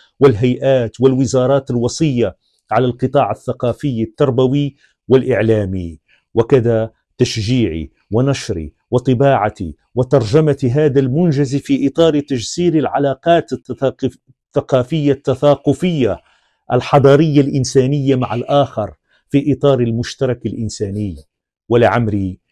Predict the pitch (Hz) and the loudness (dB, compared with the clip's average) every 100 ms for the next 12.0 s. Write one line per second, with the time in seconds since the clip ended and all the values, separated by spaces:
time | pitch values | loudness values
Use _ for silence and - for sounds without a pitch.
0 | _ 135 131 117 131 117 110 98 131 151 | _ -4 -2 0 0 0 -2 2 4 6
1 | 135 123 117 117 123 190 220 - 160 123 | 4 2 0 0 2 2 2 0 -2 -2
2 | 135 - 127 127 139 131 117 117 120 120 | -4 -4 -2 0 0 0 -4 -4 -4 -6
3 | - 139 - 117 117 113 110 - 170 156 | -4 -4 -4 -8 -6 -8 -6 -2 -2 -2
4 | 156 143 139 - 123 123 120 104 - - | -4 -2 -4 -6 -8 -8 -8 -10 -12 -10
5 | - - 98 80 _ _ _ - 139 151 | -12 -8 -8 -10 _ _ _ -2 2 2
6 | 156 151 143 180 185 175 156 175 185 170 | 0 -2 0 0 -2 -2 -4 -4 -2 -2
7 | 170 - _ - 143 202 - - 202 196 | -2 -8 _ -4 0 2 0 0 0 0
8 | 190 - 190 196 180 190 196 151 101 87 | -2 -2 -2 0 2 2 2 -2 -2 -8
9 | 71 _ _ - 127 139 139 - 143 131 | -12 _ _ -4 -2 2 2 2 2 2
10 | 139 165 143 143 - 131 117 135 156 139 | 2 0 -2 -4 -2 0 0 0 0 -2
11 | 135 123 131 - 143 - - 156 180 | -4 -4 -6 -4 -4 -4 -2 -2 -2